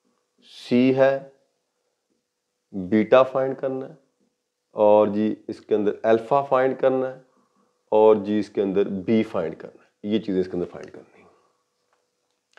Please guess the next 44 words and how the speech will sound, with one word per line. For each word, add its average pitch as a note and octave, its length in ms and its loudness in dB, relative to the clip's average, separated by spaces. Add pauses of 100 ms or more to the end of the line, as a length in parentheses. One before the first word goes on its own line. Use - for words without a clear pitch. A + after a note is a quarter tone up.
(380)
हम D3 460 4
इसके B2+ 240 -2
अलावा B2+ 280 8
ये B2 180 4
law A2+ 320 8
of, A#2+ 160 4
मैंने A2+ 200 2
cosine G#2+ 420 -2
तो A#2 80 4
आपके A2+ 180 2
यहाँ A2 120 4
लिखा F2 200 0
दिया, F#2 280 -8
दूसरा A#2+ 220 4
law B2+ 140 10
होता C3 160 6
है C3 80 4
law G#2 200 4
of A2 160 0
sine F2+ 260 -14
होता F2+ 240 -14
है। - 60 -20 (440)
इसके C3+ 220 2
अलावा C#3+ 240 8
हम C3+ 180 2
इसको C3+ 240 0
एक C3+ 120 0
ट्रायंगल A2+ 440 6
जो A#2 160 2
है A2 160 6
राइट A2 200 6
ट्रायंगल A2 280 2
के A2 200 0 (340)
पाइथागोरियन A#2+ 540 4
थ्योरम G#2+ 300 -2
को A#2 100 0
इस्तेमाल G#2 280 0
करते G2 260 -2
हुए G2+ 220 2
भी G2 160 0
कर G#2+ 160 0
सकते - 300 -12
हैं F2+ 80 -4
इसको, G#2 260 -10